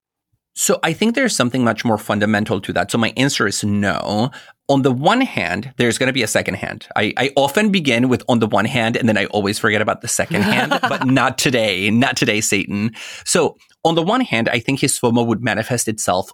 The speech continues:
Speaker 1: otherwise. Even if he had all the money to order, "Waiter, give me one of everything on the menu," then the fomo would manifest itself in terms of all the other restaurants that we could have gone to instead of this one.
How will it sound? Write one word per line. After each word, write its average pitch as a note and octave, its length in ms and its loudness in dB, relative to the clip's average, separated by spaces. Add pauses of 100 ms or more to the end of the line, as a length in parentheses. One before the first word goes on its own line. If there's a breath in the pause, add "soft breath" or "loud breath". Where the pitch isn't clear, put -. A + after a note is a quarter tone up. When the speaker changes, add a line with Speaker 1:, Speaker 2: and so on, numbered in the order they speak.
(140)
Speaker 1:
otherwise. G2 800 -4 (220)
Even F#3 180 2
if B3+ 80 -2
he G#3+ 80 2
had C#3 320 -2
all C3 180 4
the C#3 60 2
money A#2 300 2
to - 120 -8
order, A2 540 0 (380)
"Waiter, D#3+ 380 2
give F3 220 0
me F3 100 4
one D3 460 2 (160)
of C3 200 -2
everything C3+ 400 0
on A2+ 100 4
the A2+ 60 2
menu," A#2 500 0 (280 soft breath)
then D#3+ 220 2
the E3 80 2
fomo G#3 260 2
would D#3 120 0
manifest B2 420 0
itself A2 400 -2
in A2+ 100 -2
terms A2 260 0
of - 240 -2
all C#3+ 200 2
the D#3+ 160 0
other B2 240 0
restaurants G2 580 -2
that G2 140 -4
we A2+ 100 -2
could C#3 220 0
have A#2+ 140 -2
gone G2+ 240 0
to G2+ 180 -2
instead G2+ 300 -2
of G#2 100 -4
this G#2+ 280 -4
one. F#2 380 -4